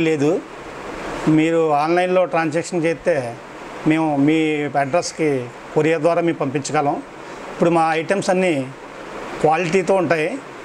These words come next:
ఉప్పాడంటే మీకు తె-, ఫస్ట్ నుంచి మీకు తెలిసే ఉంటుంది. ఇప్పుడు కొత్త కొత్త అన్నీ వచ్చి వేరే క్వాలిటీలో మెయింటైన్ చేస్తున్నారు,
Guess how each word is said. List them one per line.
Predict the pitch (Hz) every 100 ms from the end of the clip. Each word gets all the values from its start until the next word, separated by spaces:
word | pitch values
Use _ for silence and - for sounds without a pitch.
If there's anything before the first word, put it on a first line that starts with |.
| - - - - - - 143
ఉప్పాడంటే | 180 170 175 190
మీకు | 190 165
తె-, | 160 139
ఫస్ట్ | 151 180
నుంచి | 170 190 175
మీకు | 165 160 156
తెలిసే | 147 175
ఉంటుంది. | 156 156
ఇప్పుడు | 143 147
కొత్త | - 156
కొత్త | 165 175
అన్నీ | 165 165
వచ్చి | 151 175 143 127 135 - - - -
వేరే | 151 170 165
క్వాలిటీలో | 160 156 170 160
మెయింటైన్ | 151 165 165
చేస్తున్నారు, | 147 160 143